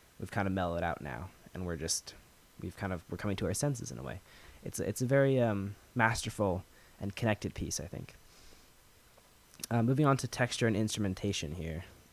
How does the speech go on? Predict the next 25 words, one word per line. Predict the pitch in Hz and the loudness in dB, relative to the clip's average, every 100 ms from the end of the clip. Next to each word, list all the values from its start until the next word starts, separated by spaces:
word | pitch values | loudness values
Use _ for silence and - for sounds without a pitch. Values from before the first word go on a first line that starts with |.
| - | -6
Um, | 90 90 87 101 - - - - - - | -2 -2 -2 -6 -12 -20 -20 -20 -20 -10
I | - | 0
think | 147 143 | 2 4
although | 127 147 | 8 8
the | 156 | 8
instrumentation | 147 - 135 127 117 - 110 107 - | 6 4 2 4 2 4 2 2 2
throughout | 113 107 | 4 4
the | 101 | 4
song | 107 104 98 98 - | 4 6 4 2 -2
is, | 98 98 | -4 -2
like, | 90 - | -4 0
very | 104 101 | 2 2
interesting, | 98 - - 101 92 | 0 -2 0 0 0
and | 85 | -2
I, | - | -4
and | 92 90 90 - - | -4 -4 -6 -12 -6
I | 98 | -2
would | 104 | 4
love | 117 113 | 4 4
to | - | 2
talk | 120 104 | 2 2
about | - 95 - | 4 2 2
the | |
whole | 92 98 | 2 2
thing, | - 92 90 | 2 0 -2